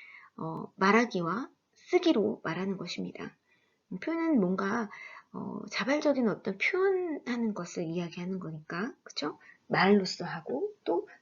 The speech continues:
글로써 표현해내는 것이죠. 그래서 언어는 크게 수용 언어와 표현 언어, 또 우리가 음성 언어와 문자 언어로 나눈다고 말씀드렸어요.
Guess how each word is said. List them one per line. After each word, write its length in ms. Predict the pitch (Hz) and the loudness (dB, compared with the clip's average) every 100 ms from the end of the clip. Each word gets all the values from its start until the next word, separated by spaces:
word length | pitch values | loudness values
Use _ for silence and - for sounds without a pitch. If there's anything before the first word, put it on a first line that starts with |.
| - | 6
글로써 480 | 233 254 262 196 - | 8 8 4 0 0
표현해내는 580 | 262 240 202 165 175 | 0 2 2 0 -4
것이죠. 540 | 160 156 - 160 175 185 _ - - - | -6 -8 -4 -2 -2 -6 _ -14 -14 -8
그래서 320 | - 233 - - | -2 0 0 4
언어는 360 | 190 214 220 | 6 8 6
크게 460 | 226 285 262 359 494 | 4 2 4 4 2
수용 320 | - 330 311 | 0 2 4
언어와 500 | 233 180 180 254 370 - - - | 4 4 2 0 -2 -8 -20 -16
표현 240 | - 370 302 | -4 -2 2
언어, 260 | 190 - - _ _ - - - - | 0 -2 -8 _ _ -16 -16 -18 -4
또 240 | 339 339 285 | 0 2 6
우리가 560 | 196 196 190 208 180 - _ _ _ _ 220 | 6 6 4 4 2 -2 _ _ _ _ 10
음성 400 | 220 226 330 320 | 10 10 4 0
언어와 680 | 269 226 208 208 214 208 - | 0 0 0 0 -2 -4 -4
문자 380 | 185 202 202 349 | 2 2 2 -2
언어로 240 | 320 262 | 0 -2
나눈다고 440 | 185 160 170 - - | -2 -4 -8 -10 -10
말씀드렸어요. 880 | 151 - - 165 - 202 254 214 | -10 -12 -14 -14 -10 -6 -6 -6